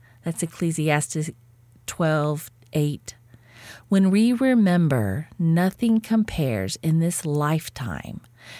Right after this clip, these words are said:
than being loved by Jesus, who is totally and completely enamored and lavishly in love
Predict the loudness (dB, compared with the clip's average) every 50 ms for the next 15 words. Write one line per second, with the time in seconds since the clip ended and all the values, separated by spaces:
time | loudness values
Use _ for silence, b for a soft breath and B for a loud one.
0 | B B -2 0 2 4 4 2 2 2 2 2 2 2 2 2 2 0 0 0
1 | 0 2 2 2 0 0 -2 -4 -6 -10 -16 -20 -16 _ -4 -2 -2 -2 -2 -4
2 | -4 -4 -4 -4 -4 -4 -4 -4 -4 -4 -4 -6 -8 -8 -12 -16 _ _ _ B
3 | B B B B B B B 0 2 2 4 2 2 0 -2 -6 -10 -14 -12 -6
4 | -2 0 2 2 2 2 2 2 2 2 2 0 -2 -2 -2 -2 -2 -2 -4 -4
5 | -4 -2 -2 -4 -6 -14 -12 -6 -2 -2 -2 -2 -2 -2 -4 -4 -4 -4 -4 -4
6 | -2 0 0 0 0 2 2 0 0 0 0 0 -2 -2 B B B B B B
7 | B B B B B B _ _ _ _ _ _ 0 0 2 2 0 0 0 0
8 | 2 2 2 2 0 0 -2 -2 -4 -4 -4 -4 -4 -4 -2 -2 0 0 0 0
9 | 0 0 0 0 -2 -4 -6 -8